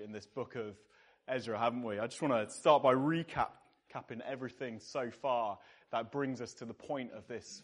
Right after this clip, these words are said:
final chapter moment that we're gonna have a look at today. I mean, this whole story, if you remember right back to when I started it,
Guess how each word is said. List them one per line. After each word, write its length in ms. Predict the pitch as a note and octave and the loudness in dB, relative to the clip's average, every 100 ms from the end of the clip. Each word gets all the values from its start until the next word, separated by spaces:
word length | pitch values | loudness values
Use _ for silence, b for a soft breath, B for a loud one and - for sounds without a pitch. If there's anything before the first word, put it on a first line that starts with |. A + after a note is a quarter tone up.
| - | -8
final 460 | B2 A#2 A2 G#2 G2 | -6 -6 -8 -12 -12
chapter 380 | - G#2+ - G#2+ | -8 -8 -10 -10
moment 440 | A2 A2 G2 F#2+ | -8 -10 -12 -14
that 80 | G2+ | -12
we're 120 | G#2 | -12
gonna 320 | G#2+ G2+ F#2+ - B B | -10 -10 -12 -16 B B
have 180 | - A2+ | -10 -8
a 40 | A2+ | -6
look 260 | A2+ - | -8 -8
at 200 | A2+ - - | -10 -10 -8
today. 400 | G#2 A#2 G2+ F#2+ B B B B B B _ _ _ _ _ _ _ _ | 2 4 4 -2 B B B B B B _ _ _ _ _ _ _ _
I 60 | C3 | 0
mean, 320 | D3 C#3+ D3+ - _ _ _ _ | 2 2 0 -8 _ _ _ _
this 160 | D3+ - | -8 -2
whole 200 | G3+ D#3+ | 0 0
story, 400 | - F#3+ E3+ C3+ | 0 2 2 0
if 100 | D3+ | 0
you 100 | D3 | 0
remember 480 | D3+ E3 E3 C#3+ | 2 2 2 2
right 240 | B2+ C3+ C#3 | 2 2 2
back 200 | D3 - | -2 -4
to 80 | D3 | -6
when 120 | C#3 | -4
I 40 | |
started 560 | B2 - D3+ D3 - A#2 | -6 -2 0 0 -4 -10
it, 180 | G#2 | -10